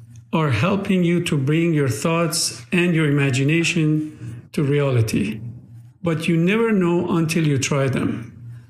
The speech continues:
Trying something over and over again does not mean failure,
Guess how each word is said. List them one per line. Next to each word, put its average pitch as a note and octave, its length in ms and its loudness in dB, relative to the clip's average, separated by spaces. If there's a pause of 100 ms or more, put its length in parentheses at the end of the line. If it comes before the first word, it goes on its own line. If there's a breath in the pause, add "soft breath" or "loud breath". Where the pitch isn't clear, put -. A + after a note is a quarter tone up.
Trying A#3 400 0
something G#3+ 520 0
over F#3+ 280 2
and E3+ 100 2
over F3+ 400 2
again D#3+ 720 2
does C#3+ 260 0
not E3+ 260 0
mean D#3 460 2
failure, C#3 880 0